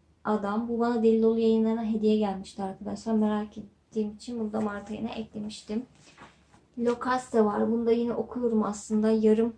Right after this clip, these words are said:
kitaplarımdan bir tanesi. İnşallah bu ay bitirebilirim. Bir diğer kitabım Polonyalı Boksör arkadaşlar. Bunu da yine merak ettiğim için listeme eklemiştim ama okuma fırsatı bulamadım. İnşallah bu ay okuyabilirim. Bir diğer kitabım da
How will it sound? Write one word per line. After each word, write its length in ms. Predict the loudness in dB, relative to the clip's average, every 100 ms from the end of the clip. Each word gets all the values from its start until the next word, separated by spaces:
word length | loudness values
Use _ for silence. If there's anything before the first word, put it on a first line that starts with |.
| _
kitaplarımdan 720 | -12 -6 -4 -4 -6 -6 -6
bir 80 | -8
tanesi. 340 | -8 -6 -6
İnşallah 460 | -10 -6 -4 -4 -4
bu 80 | -6
ay 180 | -6 -8
bitirebilirim. 720 | -8 -8 -8 -8 -10 -8 -10 -14 _ _ _ -20 -20 _ _ _ _ _ -8
Bir 260 | -4 -4 -2
diğer 320 | -2 -2 -6
kitabım 320 | -6 -4 -4 -6
Polonyalı 600 | -2 0 0 0 0 4
Boksör 380 | 4 2 0 2
arkadaşlar. 840 | 0 -4 -10 -10 -8 -6 -4 -4
Bunu 140 | -2
da 60 | -2
yine 220 | -2 -2
merak 420 | -2 -2 -6 -10
ettiğim 400 | -16 -16 -14 -14
için 380 | -14 -12 -10 -10 _ _ _ _ -10
listeme 480 | -10 -8 -6 -4 -4
eklemiştim 460 | -2 -4 -4 -6
ama 140 | -4 -4
okuma 260 | -4 -8
fırsatı 400 | -8 -12 -12 -10
bulamadım. 420 | -4 -2 -2 -4
İnşallah 480 | -6 -6 -4 -4 -4
bu 120 | -2
ay 180 | -2 -2 -6
okuyabilirim. 680 | -6 -4 -4 -4 -4 -4 -8 -10 -20 -20 -20 _ _ -20 _ -8
Bir 220 | -4 -4
diğer 340 | -2 -2 -2 -4
kitabım 420 | -6 -6 -4 -2
da 180 | -4